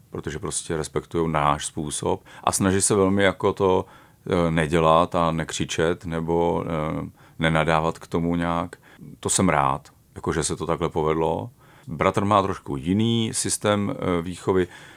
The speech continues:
S mým okolím jako k-, známí, kamarádi a takový občas mají problém s tím, eh, s tím školním nebo i výchovným systémem, který my máme, vlastně by víc,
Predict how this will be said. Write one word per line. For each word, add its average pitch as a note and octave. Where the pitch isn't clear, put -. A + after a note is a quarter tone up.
S -
mým F#2
okolím F#2
jako F2
k-, F2+
známí, E2+
kamarádi E2+
a D#2+
takový E2
občas -
mají F#2
problém F2
s -
tím, E2
eh, C2
s -
tím E2+
školním F#2
nebo E2
i D#2+
výchovným F2
systémem, F#2
který F#2
my F2
máme, F2
vlastně E2
by D#2
víc, -